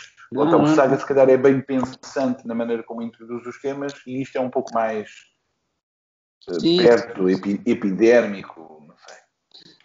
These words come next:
Speaker 1: Não, eu, eu não estava a dizer, eu também gosto bastante de Saga. Acho é que aquilo,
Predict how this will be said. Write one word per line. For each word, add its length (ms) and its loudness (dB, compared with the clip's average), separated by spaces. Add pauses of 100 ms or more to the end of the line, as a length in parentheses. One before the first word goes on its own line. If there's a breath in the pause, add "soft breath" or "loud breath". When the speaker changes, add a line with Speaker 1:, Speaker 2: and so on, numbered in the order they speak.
Speaker 1:
Não, 340 6
eu, 180 8
eu 260 2
não 140 4
estava 340 0
a 40 2
dizer, 380 0
eu 140 0
também 240 4
gosto 180 0
bastante 280 0
de 60 -6
Saga. 440 -6
Acho 260 0
é 80 2
que 140 -6
aquilo, 600 2